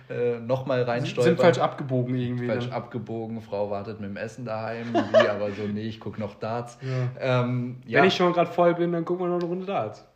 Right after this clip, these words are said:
Speaker 1: Trikots sind nicht erlaubt bei, äh, bei Darts-Veranstaltungen,
Speaker 2: Mhm.
Speaker 1: weil man da einfach keinen Ärger haben möchte. Aber der Song hat sich tatsächlich durchgesetzt und, ähm,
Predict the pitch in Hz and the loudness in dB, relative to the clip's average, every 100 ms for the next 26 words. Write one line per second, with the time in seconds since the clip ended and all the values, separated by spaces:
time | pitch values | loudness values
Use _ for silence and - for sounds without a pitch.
0 | - 127 156 165 170 156 151 151 143 143 | -20 -8 -6 -4 -6 -6 -10 -6 -4 -4
1 | 202 - - _ _ _ - - - 131 | -6 -8 -20 _ _ _ -20 -14 -8 -6
2 | 131 135 135 135 135 131 127 127 131 135 | -6 -10 -10 -12 -12 -6 -4 -2 -4 -6
3 | 135 - 123 - - 135 135 139 139 127 | -8 -10 -12 -10 -6 -6 -6 -8 -8 -8
4 | 123 - 104 104 101 - - 104 104 120 | -6 -6 -6 -6 -8 -12 -12 -10 -8 -6
5 | 135 131 131 123 123 117 117 117 160 170 | -4 -4 -4 -6 -4 -4 -2 -4 -6 -8
6 | 170 - - 147 156 156 151 131 196 - | -8 -12 -14 -12 -10 -10 -10 -6 -6 -4
7 | 120 151 - - _ - - _ _ _ | -6 -6 -8 -16 _ -20 -20 _ _ _
8 | _ 120 120 120 120 120 117 - 131 113 | _ -4 -2 -2 -4 -6 -8 -10 -10 -8
9 | 113 113 117 | -8 -10 -12